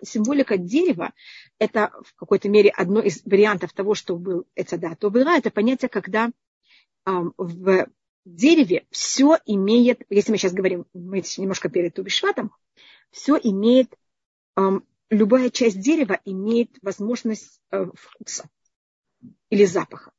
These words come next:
Как вы знаете, цитрусы, ихние листики, они очень пахучие. У них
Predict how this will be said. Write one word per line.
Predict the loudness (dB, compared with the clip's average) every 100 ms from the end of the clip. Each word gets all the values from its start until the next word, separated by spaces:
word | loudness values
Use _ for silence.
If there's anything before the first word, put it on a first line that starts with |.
| _ _ _
Как | -6 -2
вы |
знаете, | 2 4 2 0
цитрусы, | 0 -2 -2 -2 -2
ихние | -2 -2 0
листики, | -2 -4 -6 -6
они | -4 -4
очень | -2 -2 -4
пахучие. | -6 -14 -14 -14 _ _ _ _ _ _ -20 0
У | 4
них | 6 4